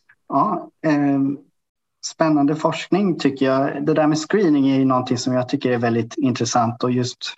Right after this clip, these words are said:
hur man ska, ja, men subgruppering och hur man ska förlägga resurser på bästa sätt. Så att det är utifrån ett samhällsekonomiskt perspektiv, men också för patienters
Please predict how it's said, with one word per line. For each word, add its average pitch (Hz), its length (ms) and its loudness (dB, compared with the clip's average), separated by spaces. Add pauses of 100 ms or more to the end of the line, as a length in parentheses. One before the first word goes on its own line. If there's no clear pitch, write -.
hur 135 140 2
man 117 420 0 (680)
ska, - 280 -2
ja, 123 480 2
men 156 120 4
subgruppering 165 1040 0
och 147 180 -4
hur 143 120 2
man 131 280 0
ska 117 640 -2
förlägga 120 440 0
resurser 120 540 -2
på 156 180 0
bästa 113 720 -2 (320)
sätt. 92 320 -6 (280)
Så - 180 -10
att 117 100 -10
det 110 200 -4
är 113 100 -6
utifrån 120 460 -4
ett 113 160 -4
samhällsekonomiskt 127 1500 -2
perspektiv, 156 480 0
men 139 120 2
också 127 260 -2
för 156 120 0
patienters 151 680 0